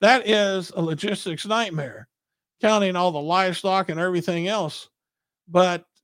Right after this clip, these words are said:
they were ready to go. And can you imagine joining yourself to a caravan like that? Uh, that's, that's how well they had become convinced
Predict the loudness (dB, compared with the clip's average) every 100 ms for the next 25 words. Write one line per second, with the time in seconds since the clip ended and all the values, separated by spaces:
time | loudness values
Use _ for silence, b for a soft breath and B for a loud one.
0 | -4 0 2 2 0 0 2 2 -2 -4
1 | -2 -2 2 2 0 -2 -8 -2 -2 0
2 | 0 -2 -2 -2 0 0 -2 -4 -4 -2
3 | -4 -2 -4 -2 0 0 0 -2 -2 -2
4 | -4 -2 0 0 -4 _ _ _ _ _
5 | 2 2 2 -4 -8 -2 0 0 -2 -4
6 | -2 -2 2 2 2 2 0 0 -2 -6
7 | -4 -4 -4 -4 -2 -2 -2 -4 -8 -16